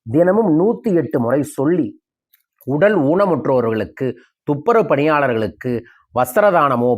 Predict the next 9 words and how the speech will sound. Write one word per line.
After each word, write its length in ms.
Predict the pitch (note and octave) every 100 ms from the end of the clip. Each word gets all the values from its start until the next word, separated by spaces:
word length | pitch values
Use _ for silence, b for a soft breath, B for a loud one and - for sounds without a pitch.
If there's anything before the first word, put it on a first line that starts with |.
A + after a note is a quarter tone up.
| A#2+ C3+
பணதானமோ 600 | E3+ F#3+ D#3 A#2 C3+ B2
தாருங்கள். 680 | A2 G#2 G2 F#2+ A#2 F#2+ - _ _ _ _ -
பைரவர், 600 | G#2 D3+ G#3 G3 E3+ F2+
நாய் 680 | G2+ A2+ A#2+ E3 G#3 G#3+ - -
வச்சிருக்கிறவங்களுக்கு 1000 | C3 B2 F#3 E3+ D#3 C3+ B2 A#2 - E3+ B B
அல்லது 260 | - B2 A#2
நாய்க்கு 640 | A2+ C#3 F#3+ F3 A#2 F#3
உணவு 440 | A#2+ D3+ F#3 F3+ A2+
அளியுங்கள். 560 | A2 F#2+ F#2 A2+ G#2+